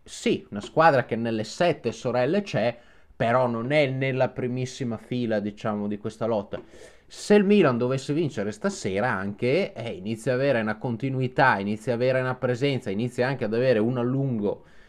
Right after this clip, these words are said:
in vetta verso delle rivali importanti che, sì, siamo ad inizio campionato, però se il Milan dovesse vincere stasera e magari anche convincere, eh, inizia ad essere comunque una candidatura che c'è,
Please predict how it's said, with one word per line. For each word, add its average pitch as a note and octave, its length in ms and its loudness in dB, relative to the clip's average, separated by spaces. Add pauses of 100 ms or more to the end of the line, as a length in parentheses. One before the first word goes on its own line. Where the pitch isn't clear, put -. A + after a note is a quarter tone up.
(120)
in A#2+ 180 0
vetta C3+ 400 4
verso A#2 340 -4
delle A2+ 240 -2
rivali A#2+ 400 2
importanti C#3+ 640 -2
che, G#2 220 -6
sì, - 320 0
siamo B2+ 360 -2
ad G#2+ 100 0
inizio A#2+ 300 -2
campionato, D#3+ 580 -2
però A#2+ 240 -2
se - 140 -10
il G#2 60 -4
Milan A#2 280 -2
dovesse G#2+ 340 -4
vincere A#2 380 -4
stasera A2+ 440 -4
e D3+ 40 -2
magari A2 320 -2
anche A2 240 -6
convincere, C3+ 800 0 (600)
eh, D#3+ 640 4
inizia A#2 440 2
ad C#3+ 80 2
essere A2 960 0
comunque F3 500 0
una A#3+ 140 -2
candidatura C#3 720 -2
che D#3 120 -8
c'è, A2 300 -8